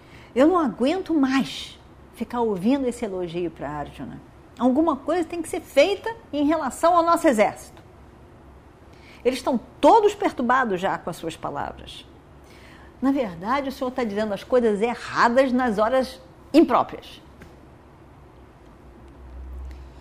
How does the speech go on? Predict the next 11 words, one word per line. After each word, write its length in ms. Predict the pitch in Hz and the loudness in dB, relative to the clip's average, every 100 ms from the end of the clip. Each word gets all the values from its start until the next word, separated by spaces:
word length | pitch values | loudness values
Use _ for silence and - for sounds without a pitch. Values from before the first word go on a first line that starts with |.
| - - - - - | -20 -20 -20 -20 -6
Por 120 | 247 | -4
favor, 500 | 240 202 151 156 - - - - - - - - - - - | -4 -6 -6 -12 -14 -20 -20 -20 -20 -20 -20 -20 -20 -20 -6
pare 260 | 226 202 208 | 2 2 2
com 160 | 208 196 | -4 -8
isso. 400 | 135 - - - - - - - - - - - - - - - - - - - - | -10 -16 -20 -20 -20 -20 -20 -20 -20 -20 -20 -20 -20 -20 -20 -20 -20 -20 -20 -20 -6
Pare 300 | 233 233 214 | -4 -4 -6
de 100 | 190 | -12
ficar 340 | - - 208 | -18 -16 -12
elogiando 640 | 208 202 190 190 196 226 208 | -8 -8 -8 -8 -8 -6 -8
Arjuna. 480 | 147 196 - 185 123 - - - - - - - - - | -10 -10 -10 -10 -12 -20 -20 -20 -20 -20 -20 -20 -20 -14
Pare. 220 | 208 180 | -14 -12